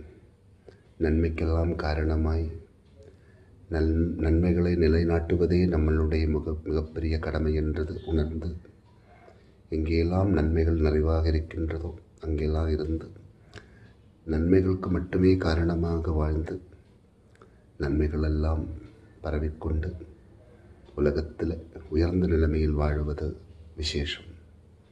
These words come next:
அந்த ஒரு ஆனந்தகரமான வாழ்வுக்கு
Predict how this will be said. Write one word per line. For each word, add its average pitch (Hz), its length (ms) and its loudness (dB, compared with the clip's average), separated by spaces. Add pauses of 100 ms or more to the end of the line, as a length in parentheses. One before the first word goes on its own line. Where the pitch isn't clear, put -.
(920)
அந்த 78 240 0
ஒரு 78 340 -2
ஆனந்தகரமான 78 880 0
வாழ்வுக்கு 76 640 -2